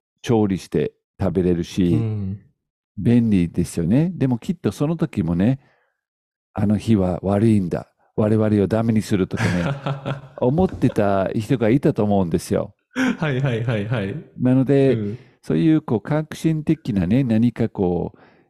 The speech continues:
Speaker 1: 人類の発明っていうか、人類の道具を見ると、
Speaker 2: うん。
Speaker 1: 多分それがあるたびに、先に乗って生かしていく人たちと、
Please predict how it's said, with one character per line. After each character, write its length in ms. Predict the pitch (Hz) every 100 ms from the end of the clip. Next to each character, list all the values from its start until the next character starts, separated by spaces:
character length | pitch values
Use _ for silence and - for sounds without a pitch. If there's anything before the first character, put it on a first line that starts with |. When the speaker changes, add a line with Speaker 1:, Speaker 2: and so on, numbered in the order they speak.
| _ _
Speaker 1:
人 240 | - 113 110
類 240 | 110 98
の 80 | 85
発 380 | 82 104 - 110
明 180 | 98 92
っ 20 |
て 160 | - 82
い 40 |
う 40 |
か、 160 | - 82
人 220 | 87 95
類 180 | 95 87
の 140 | 87
道 380 | 78 107 104 92
具 460 | 80 87 85 82 -
を 180 | 90 101
見 140 | 123
る 100 | 135
と、 160 | 127 98
Speaker 2:
う 40 | 92
ん。 80 | 92 - _ _
Speaker 1:
多 140 | 151
分 320 | 151 120 87 - - _ _
そ 140 | -
れ 80 | 131
が 160 | 147 -
あ 120 | 143
る 140 | 170 139
た 220 | - 107
び 160 | 120 113
に、 340 | 151 110 76 _ _ _ _ _ _ _ _ -
先 400 | - 147 - 143
に 260 | 143 - - 110
乗 120 | 143
っ 40 |
て 420 | - - 95 87 -
生 80 | 113
か 180 | 127 120
し 100 | -
て 120 | 113
い 40 |
く 160 | - 107
人 220 | - 107
た 160 | - 101
ち 160 | -
と、 420 | 139 143 107 82